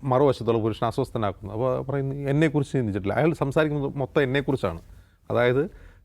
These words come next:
രണ്ടുപേർ തമ്മിൽ ലൈംഗിക ബന്ധത്തിൽ ഏർപ്പെട്ട ഒരാൾ ഗർഭിണിയാവുകയും ആ, ആ ഗർഭസ്ഥ ശിശു എന്ന് പറയുന്നത് രണ്ടുപേരുടെയും ഉത്തരവാദിത്വമാണ്. അപ്പോൾ അതെന്ത് ചെയ്യണം, അത്, അത് പ്രസവിക്കണോ,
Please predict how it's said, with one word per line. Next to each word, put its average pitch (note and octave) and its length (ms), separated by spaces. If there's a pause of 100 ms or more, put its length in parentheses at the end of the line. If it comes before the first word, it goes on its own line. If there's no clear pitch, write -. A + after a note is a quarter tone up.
രണ്ടുപേർ D3+ 480
തമ്മിൽ C3 380
ലൈംഗിക A#2 260
ബന്ധത്തിൽ B2+ 260
ഏർപ്പെട്ട A2+ 260
ഒരാൾ A2+ 200
ഗർഭിണിയാവുകയും G#2 920 (320)
ആ, A2+ 40 (180)
ആ - 20 (280)
ഗർഭസ്ഥ C3+ 460
ശിശു D3+ 280
എന്ന് C3+ 100
പറയുന്നത് C3 480
രണ്ടുപേരുടെയും C3+ 560
ഉത്തരവാദിത്വമാണ്. A#2+ 500 (480)
അപ്പോൾ B2+ 180
അതെന്ത് F3+ 280 (100)
ചെയ്യണം, F#2+ 260 (100)
അത്, A#2 220
അത് A#2+ 200
പ്രസവിക്കണോ, A#2+ 480